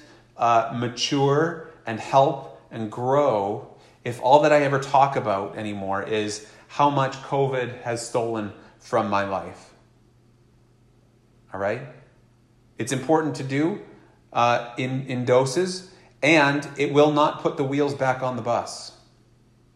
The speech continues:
All right? And so it's like, what if, what if we get off the bus? What if I, what if I step down off the bus and ex-, wa-, you know, have a, have a look around? Because, you know, if Jesus is real,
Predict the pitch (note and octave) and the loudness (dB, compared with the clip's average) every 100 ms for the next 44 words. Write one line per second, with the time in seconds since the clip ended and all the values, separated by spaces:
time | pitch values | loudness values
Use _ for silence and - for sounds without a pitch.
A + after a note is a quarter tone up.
0 | _ _ _ _ _ _ _ _ _ _ | _ _ _ _ _ _ _ _ _ _
1 | _ _ _ _ _ _ _ _ _ _ | _ _ _ _ _ _ _ _ _ _
2 | _ _ G2+ G#2 A#2+ - - - C3 E3+ | _ _ -2 0 0 -6 -16 -8 0 4
3 | D#3 - - - - C3+ D3+ C#3 C3+ G#3 | 4 4 -8 -8 0 2 4 2 6 6
4 | F3+ - - - - _ - D#3+ G3 A3 | 4 -2 -12 -20 -20 _ 4 4 6 2
5 | F3+ C3 A2+ F2+ - E2+ - - C#3 E3 | -2 -4 -4 -6 -8 -12 -14 -8 -2 -2
6 | F3 E3 C#3+ C#3 G#3+ A3 - D#3+ A#2+ A#2 | 2 2 2 0 0 0 -2 -2 -2 -2
7 | - E3 - A#2+ A#2 A2+ D3 C#3+ A2 G#2 | -4 -4 -2 -4 -2 -2 -2 -2 -4 -4
8 | - A2 G#2+ - - - G#2+ - - B2+ | -6 -10 -10 -12 -12 -6 -6 -8 -12 -10
9 | A#2 C3 D3 - C3+ D#3 B2+ D3 D#3 B2 | -2 -2 -2 0 0 2 -2 -4 -4 -2
10 | D#3+ B2+ G2+ A2+ C#3+ - - - F3 E3+ | -2 -2 -4 -4 -4 -6 -6 2 4 4
11 | C#3 D#3+ A3 A#3 F#3+ E3 C3+ D3+ B3+ D3+ | 0 -2 -2 0 0 0 -2 -4 -2 -2
12 | A2+ B2+ | -2 -4